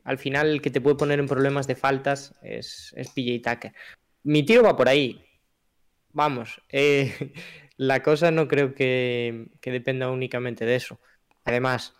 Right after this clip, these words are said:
teniendo en cuenta que son dos defensores fantásticos, ambos, mm, quiero decir, es importante, pero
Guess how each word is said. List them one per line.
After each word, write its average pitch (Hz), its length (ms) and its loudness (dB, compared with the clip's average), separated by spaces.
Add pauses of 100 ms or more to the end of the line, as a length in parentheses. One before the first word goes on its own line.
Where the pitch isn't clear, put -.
(180)
teniendo 131 320 -2
en 127 40 -2
cuenta 123 220 0
que 123 100 -6
son 131 420 -2
dos 131 160 0
defensores 131 460 -2
fantásticos, 120 880 -4 (580)
ambos, 131 420 -2 (1000)
mm, 117 600 -12 (440)
quiero 135 220 2
decir, 131 520 2 (920)
es 131 140 -2
importante, 135 580 4
pero 113 360 4